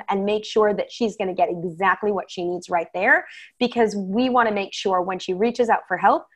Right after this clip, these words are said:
she gets the help that she needs, and she's able to, like, be in action,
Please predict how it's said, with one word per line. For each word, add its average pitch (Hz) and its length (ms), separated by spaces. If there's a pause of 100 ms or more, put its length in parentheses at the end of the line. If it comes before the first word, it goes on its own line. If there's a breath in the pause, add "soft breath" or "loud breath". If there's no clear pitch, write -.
(120)
she - 200
gets 185 320
the 190 60
help 180 240
that - 140
she 190 200
needs, 220 400 (220 loud breath)
and 196 100
she's 214 260
able 220 320
to, 190 100
like, 165 220 (140)
be 247 220
in 208 160
action, 185 440